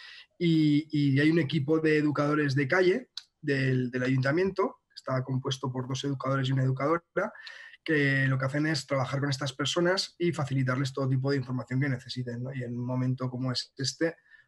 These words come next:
pues, pues, eh, es lo que tocaba, ¿no? En invierno, pues, toca sobre todo con la ola de frío, si va a haber olas de frío, en verano olas de calor, que también la gente en la calle las padece,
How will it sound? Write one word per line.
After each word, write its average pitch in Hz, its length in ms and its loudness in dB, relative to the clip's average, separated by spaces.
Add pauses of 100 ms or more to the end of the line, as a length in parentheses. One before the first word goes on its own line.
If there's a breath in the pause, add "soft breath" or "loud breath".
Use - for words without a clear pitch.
(120)
pues, - 640 -4
pues, - 640 -10
eh, - 460 -18 (240)
es 127 100 -6
lo 135 100 -2
que 131 80 -2
tocaba, 110 460 -6 (140)
¿no? 139 80 -6
En 143 180 -2
invierno, 143 540 0
pues, 139 300 -6
toca 143 200 -2
sobre 139 160 -2
todo 139 160 -2
con 135 160 0
la 139 80 2
ola 139 140 0
de 139 120 0
frío, 190 300 0
si 147 140 -4
va 135 60 0
a - 20 2
haber 135 140 0
olas 131 220 2
de 135 120 0
frío, 208 380 2
en 131 260 4
verano 139 540 0
olas 139 260 2
de 139 100 0
calor, 139 320 2
que 156 80 -2
también 131 300 0
la 127 80 0
gente 135 300 -2
en 131 40 0
la 127 140 0
calle 131 180 2
las 123 160 -2
padece, 160 460 -4